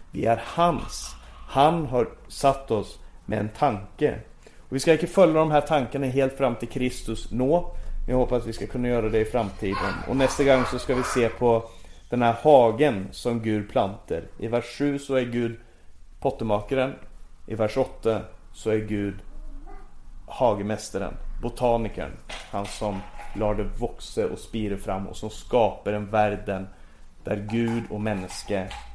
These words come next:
kan mötas. Han som pla-, placerar Adam och Eva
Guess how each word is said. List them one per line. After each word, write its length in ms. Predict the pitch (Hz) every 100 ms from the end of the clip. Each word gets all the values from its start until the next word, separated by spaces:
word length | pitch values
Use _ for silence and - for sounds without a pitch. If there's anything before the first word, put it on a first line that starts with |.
| -
kan 200 | 120 110
mötas. 800 | 101 90 - 90 73 - - - - - -
Han 200 | 113 107
som 300 | - 107 -
pla-, 400 | 117 - - -
placerar 720 | 120 - 123 117 113 101 101
Adam 400 | 123 107 98 104
och 80 | 110
Eva 360 | 98 92 95